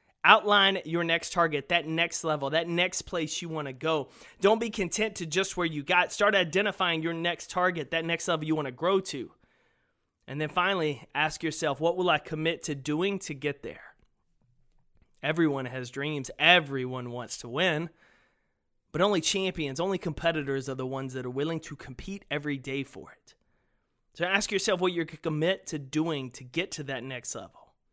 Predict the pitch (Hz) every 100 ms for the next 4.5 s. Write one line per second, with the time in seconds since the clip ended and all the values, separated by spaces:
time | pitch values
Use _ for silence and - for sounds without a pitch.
0 | _ _ _ _ _ _ - 165 170 269
1 | - 202 233 185 165 170 165 156 160 190
2 | - - - 175 226 - - 151 - 165
3 | 147 139 180 214 165 156 160 190 - 147
4 | 202 220 170 143 135